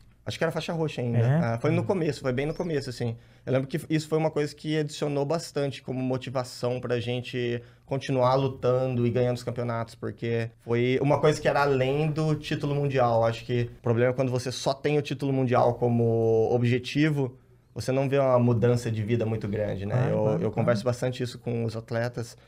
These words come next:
Speaker 1: Ah, eu acho que precisa ter alguma coisa que é mais grandiosa do que uma medalha ou um título.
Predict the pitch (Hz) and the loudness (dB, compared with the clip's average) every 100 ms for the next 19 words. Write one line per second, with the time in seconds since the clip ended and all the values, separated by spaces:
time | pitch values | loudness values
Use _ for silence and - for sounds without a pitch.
0 | _ - 104 104 110 110 - 120 117 123 | _ -2 0 2 2 0 -2 -4 -4 -2
1 | 123 123 123 123 123 123 120 120 - 120 | 0 0 0 0 -2 0 -2 -4 -4 -2
2 | 110 113 135 127 135 117 110 120 123 117 | -2 -2 -2 -2 0 0 0 0 -2 -6
3 | 104 113 113 104 101 107 104 104 104 107 | -4 -2 -2 -2 -2 -2 0 -2 -2 -2
4 | 107 107 - 110 110 107 | -4 -4 -6 -6 -6 -6